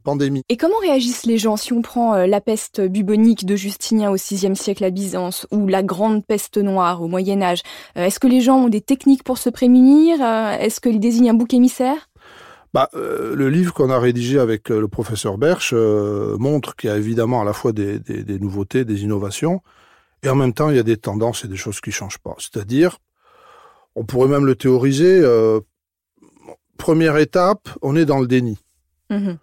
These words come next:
Speaker 2: Oui,
Speaker 1: Pourquoi ?
Speaker 2: ça, on
Speaker 1: Bah,
Speaker 2: l'a
Speaker 1: parce
Speaker 2: vu.
Speaker 1: qu'il y a, il y a quelques malades, et puis bon, bah, c'est normal que les gens soient malades, il y a des morts, bon, on sait pas trop. On est dans le déni, ça va passer, c'est pas grave. Après,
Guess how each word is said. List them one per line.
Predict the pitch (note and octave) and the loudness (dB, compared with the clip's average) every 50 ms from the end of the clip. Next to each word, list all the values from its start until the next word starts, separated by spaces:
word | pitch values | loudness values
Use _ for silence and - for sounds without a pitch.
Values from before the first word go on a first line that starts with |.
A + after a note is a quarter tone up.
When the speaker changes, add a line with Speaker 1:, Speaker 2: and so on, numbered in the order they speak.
| _ _ - | _ _ -14
Speaker 2:
Oui, | F3 E3+ | -10 -8
Speaker 1:
Pourquoi ? | - - - E3+ | -8 -2 0 2
Speaker 2:
ça, | D#3+ | 2
on | C#3 | 2
Speaker 1:
Bah, | - | 2
Speaker 2:
l'a | - | 0
Speaker 1:
parce | F3 D#3+ D#3+ | -2 -4 -2
Speaker 2:
vu. | |
Speaker 1:
qu'il | - C3+ A2+ | -2 0 0
y | A2 G#2 | 0 0
a, | G#2 - - E2+ - - G#2+ | -2 -4 -4 -4 -4 -4 -4
il | A2+ A2+ | -6 -8
y | A2+ | -8
a | G#2 | -10
quelques | G2+ - A#2+ A2+ G#2 - A#2 | -6 -4 -4 -4 -2 -2 0
malades, | A2 A2 G#2+ A2 G#2+ G#2 G#2 G#2 G2+ G2+ G2 G2 G#2 A#2+ C#3+ F3 E3 B2 | 2 2 2 2 2 2 0 0 -2 -4 -4 -4 -2 0 0 2 2 0
et | G#2+ | -2
puis | - - - | -4 -6 -8
bon, | G2 G2+ A#2 B2 | -6 -6 -4 -4
bah, | G#2 - - | -6 -8 -12
c'est | - - | -12 -10
normal | G2 G2+ A2 A2+ | -8 -6 -6 -8
que | G#2 | -8
les | - G2+ | -10 -12
gens | G#2 G2 | -12 -12
soient | G2 - G2+ | -12 -12 -12
malades, | F#2+ F2 - A2+ C#3 D3+ C3 | -12 -8 -6 -4 -4 -2 -2
il | G#2 | -4
y | G2 | -6
a | |
des | F#2+ G2 | -6 -8
morts, | F#2 G2 G2+ A#2 C3+ C3 | -8 -6 -4 -2 -2 -2
bon, | G#2 F#2 G2 G#2 - _ _ - _ _ | -4 -6 -8 -10 -12 _ _ -20 _ _
on | - | -16
sait | - G2 | -16 -12
pas | - - | -12 -12
trop. | - - - F2 - _ _ _ _ _ _ | -12 -12 -14 -16 -16 _ _ _ _ _ _
On | - B2 | -2 2
est | D#3 D#3+ | 2 4
dans | D3 D3+ C#3 | 4 4 2
le | B2+ | 2
déni, | C3 B2+ A#2 G2+ F2 - _ | 2 2 2 0 -4 -8 _
ça | - - B2 | -10 -6 -2
va | A2+ A#2+ A#2+ | 0 0 0
passer, | - A#2 G#2 - - C#3 | -2 -4 -4 -2 -2 -2
c'est | B2 - B2+ A2+ | -2 -2 -4 -4
pas | - A2+ G2+ | -4 -6 -8
grave. | F#2 - - B2+ - _ _ _ _ _ _ _ _ _ _ _ _ _ _ _ _ | -8 -10 -14 -18 -20 _ _ _ _ _ _ _ _ _ _ _ _ _ _ _ _
Après, | - A2 G#2+ - - F#3 G3 A3 A3+ | -12 -12 -10 -2 0 2 4 4 2